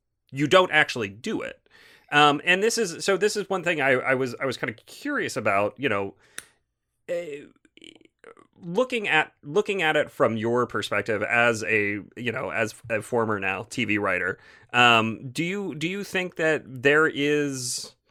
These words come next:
a, a shelf life for any of these shows beyond, like, their first run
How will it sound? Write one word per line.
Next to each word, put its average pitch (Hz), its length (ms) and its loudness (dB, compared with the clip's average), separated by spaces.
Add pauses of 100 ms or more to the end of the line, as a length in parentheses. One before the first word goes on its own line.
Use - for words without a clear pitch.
(300)
a, 127 720 0
a 117 720 -2
shelf - 420 -2
life 135 240 0
for 120 480 0
any 143 240 0
of 127 160 -2
these 117 180 -2
shows 107 460 -2
beyond, 101 680 -4
like, 107 240 -4
their 107 400 -2
first - 460 -4
run 101 460 -4